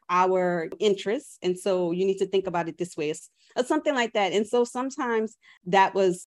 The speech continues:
oftentimes that was very good feedback. So that's the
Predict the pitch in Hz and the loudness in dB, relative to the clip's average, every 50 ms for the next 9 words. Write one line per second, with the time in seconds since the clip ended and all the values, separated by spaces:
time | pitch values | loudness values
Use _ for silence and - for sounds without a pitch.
0 | _ _ - - 214 254 269 269 269 240 220 220 - 202 180 175 185 170 175 170 | _ _ 0 4 6 6 6 4 0 -4 -6 -4 -4 -4 -2 -2 -2 -2 -2 -2
1 | 165 165 175 175 175 - 156 - 185 180 180 175 170 160 - - _ _ _ - | 0 0 -2 -2 -4 -6 -4 -2 0 2 2 2 0 -2 -4 -10 _ _ _ -6
2 | 170 196 185 160 - - - 196 190 185 165 147 139 139 - - _ _ _ _ | -2 -2 -2 -2 -2 -4 -4 -4 -4 -2 -2 -4 -4 -6 -10 -14 _ _ _ _
3 | _ _ _ _ _ - - _ _ - - 247 208 220 233 269 294 - - - | _ _ _ _ _ -20 -20 _ _ 4 4 6 8 8 8 6 6 2 0 4
4 | 240 226 214 190 175 | 4 4 4 4 0